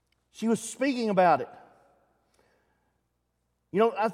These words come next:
I see Anna, she could have been bitter at the loss of her husband. I mean, they'd only been married seven years. But Anna chose not to be bitter. Anna chose to serve the Lord. She, she chose to serve God.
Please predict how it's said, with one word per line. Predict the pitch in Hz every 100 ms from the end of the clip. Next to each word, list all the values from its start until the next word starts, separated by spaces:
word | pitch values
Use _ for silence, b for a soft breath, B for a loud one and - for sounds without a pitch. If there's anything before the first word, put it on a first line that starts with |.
| 190
I |
see | 202 277 262
Anna, | 220 247 247 208
she | - 254
could | 247
have | 202
been | 247 196
bitter | 202 240 247
at | 226
the | 196
loss | 196 226 226
of | 214 190
her | 180
husband. | 165 220 196 220 220 180 - _ _ _ _ _ _ _ _ _
I | 190
mean, | 240
they'd | 262 269
only | 262
been | 240 240
married | 247 254 220
seven | - 247 240 226
years. | 240 240 156 127 - - _ _ _ _ _ _ _ _ _ _ _ _ _ _ _ _ _ _ _ _ _ _
But | 190 220
Anna | 254 247
chose | 247 247 185
not | 220 254 277
to | 220
be | 214
bitter. | 180 202 147 113 - - _ _ _ _ _ _ _ _ _
Anna | 196 262 254
chose | 254 254 214
to | 226
serve | - 247 254 247
the | 214
Lord. | 226 247 254 147 123
She, | - 233 269 226 196
she | 233
chose | 208 247 220
to | 196
serve | - 254 262 226 190
God. | 226 240 151